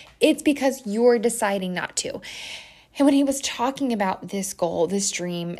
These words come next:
what it would be like for him, and in, in detail, like, he was describing how he would feel, what it would look like, the kind of person that would,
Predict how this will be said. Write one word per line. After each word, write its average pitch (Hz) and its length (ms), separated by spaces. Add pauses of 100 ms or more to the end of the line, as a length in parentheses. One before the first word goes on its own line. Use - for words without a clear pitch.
what 196 420
it 220 140
would 208 160
be 196 140
like 185 200
for 202 140
him, 202 300
and 226 120
in, 262 200
in 262 320
detail, 240 500
like, 202 240
he 220 160
was 247 180
describing 226 680
how 202 200
he 254 120
would 269 180
feel, 214 460
what 202 220
it - 100
would 277 220
look 220 240
like, 190 240
the 247 100
kind 269 380
of 349 180
person 208 480
that 202 160
would, 196 240